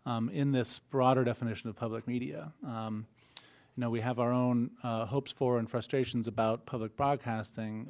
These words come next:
um, but in the gap that, that I think Persephone is really helping describe between the current kind of collapse of traditional forms and the, the as of yet not f-, really fulfilled,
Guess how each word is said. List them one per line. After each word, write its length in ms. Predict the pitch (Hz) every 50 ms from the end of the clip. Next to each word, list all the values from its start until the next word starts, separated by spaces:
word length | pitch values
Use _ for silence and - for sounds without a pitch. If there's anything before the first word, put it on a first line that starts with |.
| 151
um, 320 | 127 113 110 110 107 104 107 - _ - - - - _ - -
but 180 | - 123 120 120
in 180 | 135 139 135
the 120 | 127 123 107
gap 500 | 107 - - 139 147 156 156 147 - - -
that, 260 | 127 117 113 120 156
that 160 | 131 123 120
I 60 | 120
think 200 | 113 - 131 120
Persephone 380 | - - - 139 127 - - 123
is 80 | 113 107
really 160 | 120 117 110
helping 240 | 110 113 - 117 110
describe 440 | 101 - - 127 127 123 120 117
between 420 | 107 113 - - 117 113 110 110 107
the 100 | 110 110
current 480 | - - - 127 123 117 113 113 -
kind 160 | - 117 107 107
of 140 | 101 -
collapse 420 | - - 120 117 117 117 117 - -
of 140 | 123 107 -
traditional 420 | - 131 139 127 - - 120 113
forms 540 | - - 113 113 110 110 107 104 - - - - - - - - _ _ -
and 240 | 120 113 113 110 107
the, 180 | 113 110 110 110 110
the 220 | 110 110 110 113 -
as 200 | 127 123 113 120
of 140 | 113 104
yet 240 | 110 120 120 117 113
not 220 | 117 120 117 117 113
f-, 200 | - - - - - -
really 240 | 131 123 113 113
fulfilled, 640 | 110 - - 113 - - - 131 123 120 117 113 -